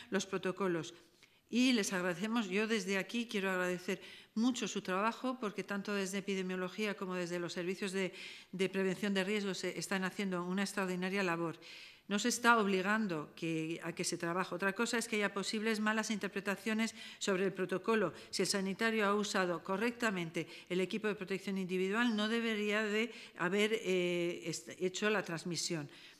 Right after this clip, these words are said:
Hay que mencionar que, eh, se va a priorizar hacer pruebas a los siete días a los profesionales, eh, sanitarios asintomáticos, es decir, aquellos profesionales que han estado en contacto, eh, sin, eh, la protección adecuada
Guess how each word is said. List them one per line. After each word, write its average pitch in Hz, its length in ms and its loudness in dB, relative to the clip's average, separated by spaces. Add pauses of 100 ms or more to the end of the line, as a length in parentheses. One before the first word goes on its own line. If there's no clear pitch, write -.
(380)
Hay 208 140 4
que 233 120 0
mencionar 233 600 2
que, 240 600 4
eh, 180 40 0
se 180 180 0
va 208 260 6
a 208 80 2
priorizar 196 720 0
hacer 233 480 -2 (100)
pruebas 240 540 4 (200)
a 185 100 4
los 190 160 2
siete 226 280 2
días 247 280 0
a 220 60 0
los 190 120 -2
profesionales, 208 720 -4 (240)
eh, 180 220 0
sanitarios 226 640 0
asintomáticos, 180 800 -2
es 196 80 -2
decir, 208 260 -2
aquellos 220 320 -4
profesionales 226 600 -4
que 208 80 -4
han 208 100 -2
estado 196 340 0 (320)
en 190 140 -2
contacto, 202 560 0 (280)
eh, 180 340 2
sin, 240 420 4
eh, 180 500 0
la 175 180 -2
protección 180 420 -2
adecuada 233 580 0